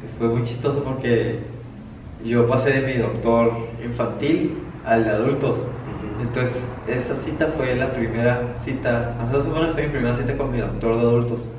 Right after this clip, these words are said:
Speaker 2: Ok.
Speaker 1: No la conocía y todo. Entonces ya nos, nos, pues, conocimos y me da los resultados. Eh, entonces, eh, pues, él me dice, "Mira, estos son tus resultados, aquí está tu cerebro ahorita",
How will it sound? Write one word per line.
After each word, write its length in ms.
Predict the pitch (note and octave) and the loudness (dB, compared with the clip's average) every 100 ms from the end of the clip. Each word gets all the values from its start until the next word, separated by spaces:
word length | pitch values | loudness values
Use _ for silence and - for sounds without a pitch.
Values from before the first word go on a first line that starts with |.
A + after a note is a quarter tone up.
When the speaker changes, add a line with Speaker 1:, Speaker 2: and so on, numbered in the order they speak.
| - - | -12 -8
Speaker 2:
Ok. 80 | A#2 | -2
Speaker 1:
No 60 | A#2+ | 0
la 120 | B2+ | 2
conocía 300 | C#3 - D#3 | 0 2 4
y 100 | D3+ | 4
todo. 240 | D#3 D#3+ D#3 - - - - | 2 0 -2 -6 -12 -16 -12
Entonces 160 | - B2 | -2 4
ya 280 | C#3 D3+ | 6 6
nos, 580 | D3+ D3 - A#2 - A#2+ A#2+ A#2+ | 4 2 -2 -4 -6 -8 -8 -8
nos, 160 | A#2 G#2+ - - | -8 -8 -10 -12
pues, 140 | G#2+ - - - - | -12 -12 -16 -18 -8
conocimos 560 | A2+ - G3 G#3 G3 G3+ - - - - - | -6 -4 -2 -2 -2 -4 -6 -12 -16 -16 -10
y 60 | B2 | -4
me 120 | A#2 | 0
da 120 | A2+ A2+ | 2 4
los 120 | C3 B2 | 4 2
resultados. 460 | A#2 B2 C3 C3 - - - - - - - - - - - - - - - - - - - | 0 4 6 6 2 -6 -10 -14 -14 -16 -18 -18 -18 -18 -18 -16 -16 -16 -16 -16 -16 -16 -8
Eh, 420 | A2 A2+ A2+ A#2 A#2 | -2 0 0 0 2
entonces, 400 | A#2+ A#2+ A#2+ C3+ | 4 4 4 2
eh, 460 | B2 A#2 A2 G#2 A2 | 4 4 4 2 0
pues, 240 | A#2+ - | -2 0
él 140 | A2 G#2 G2+ | -2 -2 -2
me 80 | A2+ | 0
dice, 360 | A#2 A#2 A2+ G#2+ | 2 0 0 0
"Mira, 320 | D3 E3 D#3+ | 2 6 6
estos 200 | D#3 - | 4 0
son 100 | - | -4
tus 160 | - C#3+ | -4 -2
resultados, 720 | C#3 A#2 - F#3+ D3 - - | -2 0 4 6 8 6 2
aquí 220 | A#2 A2+ | -4 -4
está 480 | A2+ - A#2 A#2 A#2 | -6 0 2 4 4
tu 80 | A#2 | 0
cerebro 340 | - D#3+ E3+ | 2 4 6
ahorita", 540 | G3 A3 G#3+ G#3 G3+ | 6 4 2 0 0